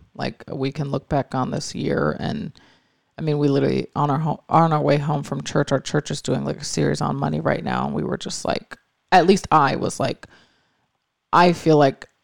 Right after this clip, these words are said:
I, we, we just, I said, "I have managed money so poorly my entire life."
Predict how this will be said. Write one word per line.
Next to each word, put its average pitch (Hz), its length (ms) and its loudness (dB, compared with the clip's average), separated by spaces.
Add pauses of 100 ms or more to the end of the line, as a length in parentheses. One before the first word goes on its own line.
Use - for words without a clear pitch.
(400)
I, 139 240 2
we, 151 460 4
we 151 320 4
just, - 500 -4 (1600)
I 160 120 6
said, 156 260 0 (100)
"I 156 200 4
have 160 200 0
managed 151 540 -2
money 151 440 -2 (460)
so 180 280 6
poorly 151 480 4
my 135 180 -2
entire - 340 0
life." - 600 0